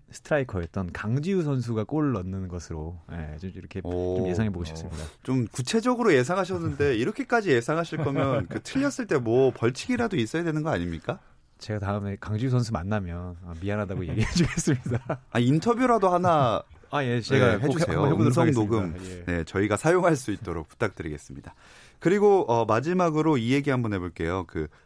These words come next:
Speaker 2: 호날두 노쇼 사건이 있었잖아요. 이 주최사가 그 배상을 해야 된다 이런 판결이 나왔는데 그거에 대해서 좀 설명을 해주실 수 있을까요?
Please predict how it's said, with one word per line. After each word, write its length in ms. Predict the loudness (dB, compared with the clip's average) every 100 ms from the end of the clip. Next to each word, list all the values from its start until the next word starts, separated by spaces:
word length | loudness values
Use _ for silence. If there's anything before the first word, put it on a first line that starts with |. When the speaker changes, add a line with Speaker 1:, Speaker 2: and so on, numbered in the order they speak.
| _ 0
Speaker 2:
호날두 400 | 4 4 2 0
노쇼 360 | 0 -2 -4 -8
사건이 380 | -8 -8 -8
있었잖아요. 720 | -8 -10 -12 -10 -6 -4 -6 -8 -20 _ -18 -6
이 120 | -6
주최사가 1200 | -6 -12 -2 0 0 0 0 2 0 0 0 0 -4 _ _
그 160 | -6 -4
배상을 460 | 0 0 2 0 2
해야 140 | 2
된다 200 | 2 2
이런 180 | 2 0
판결이 680 | -2 -2 2 2 2 2 2
나왔는데 800 | 2 0 -2 -4 -4 -2 -4 -8 -16 _
그거에 380 | -6 0 0 2
대해서 320 | 0 -2 -6
좀 180 | -6 -8
설명을 480 | -6 -4 -2 -2 -2
해주실 300 | -6 -8 -12
수 160 | -12
있을까요? 340 | -14 -12 -14